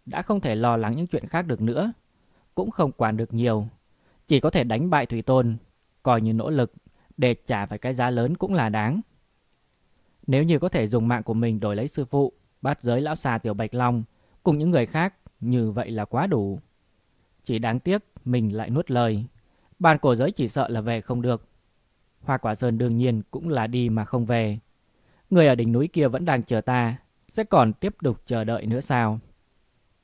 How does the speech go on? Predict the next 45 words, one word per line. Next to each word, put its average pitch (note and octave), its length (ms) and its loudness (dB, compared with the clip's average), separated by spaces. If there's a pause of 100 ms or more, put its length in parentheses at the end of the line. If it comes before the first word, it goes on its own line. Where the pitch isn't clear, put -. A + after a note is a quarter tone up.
(1000)
Lắc D3 200 0
đầu, A#2 320 2 (400)
Tôn G#3 120 4
Ngộ F3 100 8
Không C#3 220 2
đem B2 200 2
tất G3+ 160 -2
cả A#2 100 0
cảm G#2 220 -4
xúc - 220 -4
toàn A2+ 200 2
bộ A#2+ 120 -2
khu B2 200 0
trừ. A#2+ 340 -2 (540)
Hắn C#3+ 160 0
hiện G#3 220 4
tại C3 200 0
cần A2+ 180 -2
hết D#3+ 100 -2
sức A3+ 220 -6
chuyên B2 180 2
tâm. A#2+ 320 2 (800)
Tay E3+ 140 0
phải A#2+ 240 0
trải G#2 180 -4
qua C3+ 160 0
thời A2 160 -4
gian A#2 220 0
vừa A2 140 -2
rồi A2 380 -2 (160)
đã B2+ 140 -6
cấp - 280 -4
tốc G3+ 180 -2
khôi B2 160 0
phục, A#2 260 -2 (720)
đã D3 180 -2
có A#3 120 -2
thể C#3+ 140 -2
cử A#2+ 200 -4
động, B2 200 2 (420)
nhưng C3+ 200 4
cũng E3+ 120 -4
chỉ A2 180 -4
đến A2+ 200 -2
đấy. A#2+ 320 0